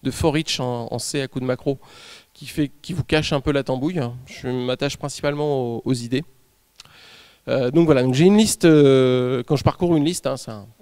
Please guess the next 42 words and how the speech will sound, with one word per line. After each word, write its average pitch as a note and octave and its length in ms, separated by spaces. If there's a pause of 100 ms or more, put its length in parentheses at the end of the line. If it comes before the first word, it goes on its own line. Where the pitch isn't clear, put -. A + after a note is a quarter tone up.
exemple C3+ 340
de B2 180
li-, C3 180
parcours D3+ 340
de C#3+ 60
liste C#3 240
chaînée, C#3 360
euh, A#2+ 320
bien A#2+ 220
basique. B2+ 420 (760)
Euh, A#2 340
je A#2+ 180
récupère, D#3+ 600
euh, B2 240 (280)
le D3+ 140
point D#3 160
d'entrée F3 380 (920)
et D3+ 220
je C#3 100
boucle F#3+ 240
le E3 60
temps D#3 140
que C#3+ 40
j'ai C#3+ 80
pas C#3 120
atteint C#3 180
la C3 100
fin, - 140 (840)
principalement. - 520 (440)
Alors A#2+ 140
en A#2+ 80
général, C#3 360
c'est - 120
un B2+ 100
peu C#3+ 120
plus D3 200
évolué C#3+ 300
que - 60
ça C#3+ 260
parce B2+ 240
que, C3 100
euh, A#2+ 340